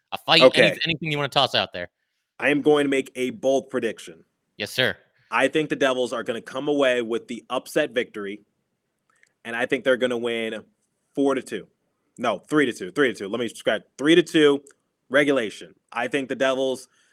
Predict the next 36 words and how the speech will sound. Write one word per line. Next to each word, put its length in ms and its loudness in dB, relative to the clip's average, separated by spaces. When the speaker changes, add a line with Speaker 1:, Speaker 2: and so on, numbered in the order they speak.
Speaker 2:
have 240 2
it 60 -6
in 200 0
them. 240 -4
I 80 -10
think 160 -12
they 100 -4
have 100 -4
the 140 -2
offense. 560 -2
If 220 -6
they 160 2
are 220 4
prone, 420 4
they, 200 -6
they 180 -6
made 220 -4
the 60 -8
Penguins 600 -4
look 240 -6
foolish. 580 -10
I 60 -6
don't 100 -4
think 140 0
they 120 0
can 100 -6
make 120 -4
the 80 -6
Rangers 380 -2
look 220 -8
foolish, 300 -10
but 200 -4
I 80 0
think 280 0
it's 160 -4
possible. 800 0